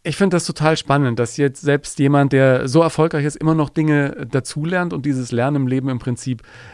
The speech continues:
nie aufhört. Und unterm Strich fänd ich nochmal toll, wenn du sagst, äh, als jemand, der aus Europa kommt, der Amerika im Sturm erobert hat und dann mit seinen Hits auch, äh, die Welt. Was ist so dein wichtigstes Learning aus deiner Karriere, das sich vielleicht auch auf den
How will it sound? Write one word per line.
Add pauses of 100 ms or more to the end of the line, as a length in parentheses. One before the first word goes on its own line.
(100)
nie
aufhört.
Und
unterm
Strich (480)
fänd
ich
nochmal
toll,
wenn
du
sagst,
äh, (560)
als
jemand,
der
aus
Europa
kommt,
der
Amerika
im
Sturm
erobert
hat
und
dann
mit
seinen
Hits
auch,
äh,
die
Welt. (480)
Was
ist
so
dein
wichtigstes
Learning
aus
deiner
Karriere,
das
sich
vielleicht
auch
auf
den